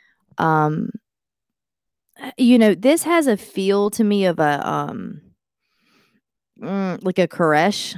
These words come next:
like a, this,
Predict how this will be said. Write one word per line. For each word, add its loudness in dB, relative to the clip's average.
like -4
a, -2
this, -4